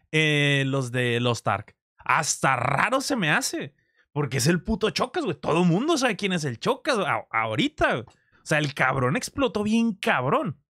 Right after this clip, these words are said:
El streamer revelación, aparentemente. <laughs> Sí, toda la traigo atravesada y qué a la verga.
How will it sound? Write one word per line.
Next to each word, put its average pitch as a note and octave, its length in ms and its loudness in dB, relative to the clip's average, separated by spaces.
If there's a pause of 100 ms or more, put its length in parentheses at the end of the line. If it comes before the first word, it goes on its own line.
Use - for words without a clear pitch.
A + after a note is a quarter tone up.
(280)
El A2+ 220 -6
streamer A#2+ 560 -6 (300)
revelación, A2+ 880 0
aparentemente. F#3 1120 -4
<laughs> E3+ 720 -2 (800)
Sí, C#3 180 0
toda C3 160 -2
la A#2 80 -6
traigo B2+ 220 -6
atravesada A#2 480 -4
y F#2+ 60 -14
qué A#2 100 -10
a F#2+ 80 -8
la G2 80 -10
verga. F2+ 240 -18